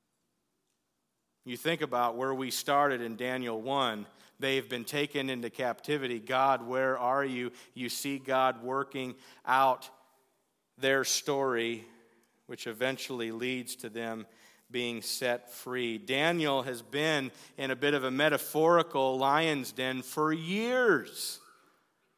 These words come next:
He's been in exile.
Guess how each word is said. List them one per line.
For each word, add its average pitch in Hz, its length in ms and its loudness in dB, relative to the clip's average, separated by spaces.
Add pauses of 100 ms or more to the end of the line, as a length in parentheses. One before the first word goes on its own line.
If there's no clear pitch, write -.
(720)
He's 170 200 -2
been 190 200 4
in 190 120 4
exile. 185 880 6